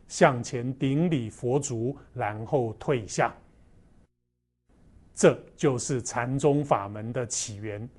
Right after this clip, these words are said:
由大梵天王铺陈的因缘，然后世尊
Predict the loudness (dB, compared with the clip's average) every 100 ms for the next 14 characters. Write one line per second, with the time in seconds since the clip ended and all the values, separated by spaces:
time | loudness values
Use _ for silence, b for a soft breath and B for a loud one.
0 | b b b b b -4 0 2 6 6
1 | 6 2 4 4 4 2 2 -4 -2 -2
2 | 0 -2 -4 -2 2 2 2 -2 -6 -16
3 | b b b b b 0 4 4 4 2
4 | 2 6 6 6